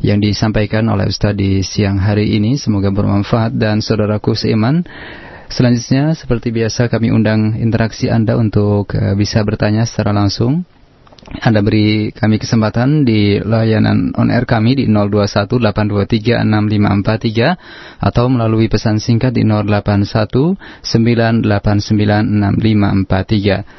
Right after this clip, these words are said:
Dan kita angkat untuk penelpon yang pertama di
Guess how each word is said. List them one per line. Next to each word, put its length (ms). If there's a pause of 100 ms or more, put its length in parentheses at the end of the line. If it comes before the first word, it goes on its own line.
(180)
Dan 480
kita 240
angkat 240
untuk 240 (160)
penelpon 960
yang 160
pertama 480
di 480